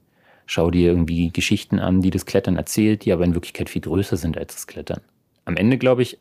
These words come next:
erzählt Klettern, wenn du es richtig erzählst, immer eine größere Geschichte als nur harte Moves. Und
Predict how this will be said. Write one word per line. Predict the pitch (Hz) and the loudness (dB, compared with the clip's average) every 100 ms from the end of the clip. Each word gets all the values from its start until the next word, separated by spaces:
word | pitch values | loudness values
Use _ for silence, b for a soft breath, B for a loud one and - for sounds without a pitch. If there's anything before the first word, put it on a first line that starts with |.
| _ | _
erzählt | 101 - - 98 95 95 - - | -4 -4 -2 2 4 4 0 -6
Klettern, | 104 101 98 104 92 | -2 0 0 2 2
wenn | 87 | 2
du | |
es | 85 - | 0 -2
richtig | 95 - | -4 -6
erzählst, | 87 - - 87 82 - | -8 -6 -4 -2 -4 -4
immer | - 101 | -2 0
eine | 85 | 0
größere | - 73 82 - - | -4 -2 -2 -2 -6
Geschichte | - - 87 - - 110 - _ _ | -6 -6 -6 -6 -10 -12 -16 _ _
als | - - - | -6 -6 -2
nur | 80 92 117 123 139 _ _ _ | 0 2 2 2 0 _ _ _
harte | 87 85 | -4 0
Moves. | 85 80 85 - - _ _ _ _ - | 0 -2 -4 -10 -18 _ _ _ _ -6
Und | 85 76 69 | -2 -2 -6